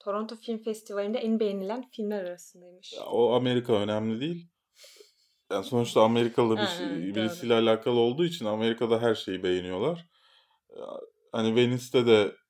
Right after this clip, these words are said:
Speaker 2: e, özellikle Natalie Portman'ın performansı çok beğenilmiş.
Speaker 1: Hı, hı hı.
Speaker 2: E, dolayısıyla hani merak ettiğim filmlerden bir tanesi gerçekten bu benim. E, Amerika'da Aralık, iki Aralık'ta çıkacak, yayınlanacak.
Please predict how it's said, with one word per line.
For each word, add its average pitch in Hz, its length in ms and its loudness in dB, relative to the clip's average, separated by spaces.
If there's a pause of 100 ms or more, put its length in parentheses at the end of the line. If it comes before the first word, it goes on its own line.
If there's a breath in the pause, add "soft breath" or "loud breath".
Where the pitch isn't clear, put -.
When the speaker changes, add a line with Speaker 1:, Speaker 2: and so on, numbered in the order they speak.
(140)
Speaker 2:
e, 98 400 2
özellikle 113 640 2
Natalie 110 340 0
Portman'ın 110 500 0
performansı 110 720 0
çok 113 260 0
beğenilmiş. 95 680 -4
Speaker 1:
Hı, 196 40 -18 (280)
hı 202 60 -18
hı. 196 220 -20 (140)
Speaker 2:
E, 95 360 0
dolayısıyla 123 760 2
hani 123 280 0
merak 123 400 2
ettiğim 113 360 -4
filmlerden 117 540 0
bir 113 60 -8
tanesi 107 360 -2
gerçekten 90 580 -2
bu 90 100 -10
benim. 143 320 -2 (460 loud breath)
E, 95 280 -2
Amerika'da 131 880 4
Aralık, 123 540 0 (560 loud breath)
iki - 200 0
Aralık'ta 92 760 2 (280)
çıkacak, 101 420 -6
yayınlanacak. 95 800 0